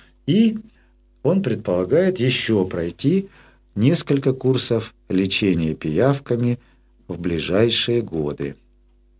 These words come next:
Обычно трех курсов натуротерапии травами и пиявками хватает на год-два. Затем эти три курса желательно повторить,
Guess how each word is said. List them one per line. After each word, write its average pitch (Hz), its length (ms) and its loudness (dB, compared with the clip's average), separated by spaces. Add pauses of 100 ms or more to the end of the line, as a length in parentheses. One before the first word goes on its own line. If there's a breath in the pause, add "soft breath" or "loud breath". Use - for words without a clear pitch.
(1000)
Обычно 170 600 6
трех 165 480 6
курсов 151 420 4
натуротерапии 117 880 4
травами 107 840 4
и 104 140 -4
пиявками 151 880 0 (460)
хватает 127 520 2
на 117 140 2
год-два. 107 760 2 (140)
Затем 123 580 2
эти 117 240 2
три 117 200 2
курса 208 420 0
желательно 139 560 4
повторить, 107 640 -2